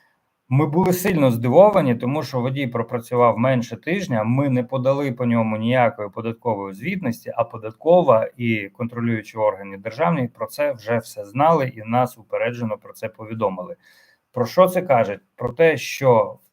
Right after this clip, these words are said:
в країнах Європи, де державне регулювання працює, як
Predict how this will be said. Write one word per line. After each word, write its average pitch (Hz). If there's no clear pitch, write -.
в -
країнах 131
Європи, 139
де 117
державне 117
регулювання 117
працює, 117
як 101